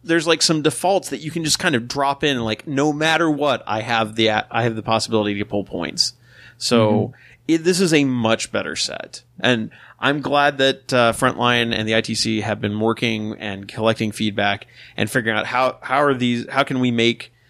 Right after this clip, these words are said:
Speaker 1: these missions better? And it also helps to make list building more interesting because we're not, and it, we're not gonna end up with these weird mutant lists that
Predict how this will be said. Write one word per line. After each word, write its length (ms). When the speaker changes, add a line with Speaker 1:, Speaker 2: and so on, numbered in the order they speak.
Speaker 1:
these 220
missions 400
better? 380
And 200
it 120
also 240
helps 300
to 120
make 180
list 380
building 300
more 160
interesting 640
because 320
we're 80
not, 200
and 160
it, 120
we're 120
not 120
gonna 140
end 140
up 120
with 180
these 220
weird 600
mutant 460
lists 480
that 260